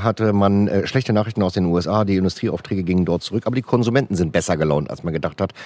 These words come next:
Und das ist ja eine Stütze der, äh, U-S-Wirtschaft. Äh, guter Konsum in den U S A würde aber auch bede-, äh, bedeuten, dass die Inflation weiter angeheizt wird.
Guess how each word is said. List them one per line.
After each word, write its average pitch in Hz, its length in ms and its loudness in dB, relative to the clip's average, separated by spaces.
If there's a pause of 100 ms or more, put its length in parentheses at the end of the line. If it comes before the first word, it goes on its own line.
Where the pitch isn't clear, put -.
(240)
Und 104 140 -2
das 87 120 -2
ist 98 140 -6
ja 92 80 2
eine 85 140 0
Stütze 104 320 -2
der, 90 160 4
äh, 80 420 0
U-S-Wirtschaft. 101 920 -2
Äh, 90 400 -2 (300)
guter 117 240 0
Konsum 107 440 2
in 107 60 2
den 101 120 2
U 80 60 -2
S - 120 -4
A 92 160 0
würde 104 160 0
aber 87 80 0
auch 92 100 0
bede-, 101 460 -2
äh, 107 100 0
bedeuten, 101 580 0
dass 92 180 0
die - 80 -6
Inflation 98 500 -2
weiter 92 240 -2
angeheizt 95 360 0
wird. 98 140 -2